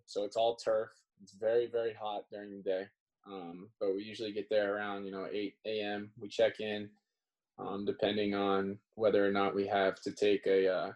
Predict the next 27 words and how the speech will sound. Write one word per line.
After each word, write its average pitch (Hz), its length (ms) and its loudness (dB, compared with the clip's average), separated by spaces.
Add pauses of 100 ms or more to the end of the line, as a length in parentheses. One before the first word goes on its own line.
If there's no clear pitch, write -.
(140)
corona 101 300 -2
test, 101 420 -4
which 101 180 -8
is 98 120 -6
just 98 180 -4
a 101 80 0
saliva 98 440 0
test. 101 420 -2 (840)
Um, 101 420 -4
we 104 80 -8
check 110 260 2
in 113 160 -2
early. 110 520 0 (200)
We 104 80 -12
take 104 200 -6
the 98 60 -12
saliva 104 360 -2
test. 104 540 -4 (420)
Um, 87 420 -16 (1200)
we 110 140 -10
just, 98 240 -6 (560)
you 98 220 -12
know, 101 120 2
go 104 160 4
to 104 80 6
our 104 140 6
locker, 104 460 -2